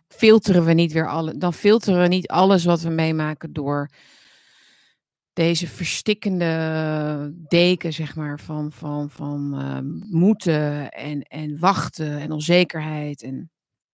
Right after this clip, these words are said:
ik weet het niet. Een, een, een wereld in, ehm, in suspense. Ehm, maar goed, die vrijheidsdrang, dus daar ben ik over aan het nadenken. Ehm,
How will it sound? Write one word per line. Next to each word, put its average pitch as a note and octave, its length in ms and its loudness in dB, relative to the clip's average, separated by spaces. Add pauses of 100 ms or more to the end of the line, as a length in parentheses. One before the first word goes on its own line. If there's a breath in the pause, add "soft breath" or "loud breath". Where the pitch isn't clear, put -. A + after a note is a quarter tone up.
(640)
ik B2 100 -10
weet E3+ 160 -2
het D#3 80 -12
niet. C3 240 -14
Een, E3+ 300 -8
een, D#3+ 280 -8
een E3 180 -6
wereld F3 520 2 (140)
in, D#3 640 -6 (400)
ehm, C#3+ 560 -10 (960)
in D#3+ 200 -4
suspense. - 920 -4 (1000 soft breath)
Ehm, D#3+ 600 -6 (800)
maar A3+ 200 2
goed, A3+ 200 2
die G3 140 0
vrijheidsdrang, F#3+ 1160 2 (600 soft breath)
dus F3 180 -4
daar F#3+ 180 4
ben G3 160 2
ik F3 80 -2
over E3 200 -2
aan D#3+ 60 -4
het D#3+ 80 -4
nadenken. E3+ 760 -4 (1000)
Ehm, D#3 800 -4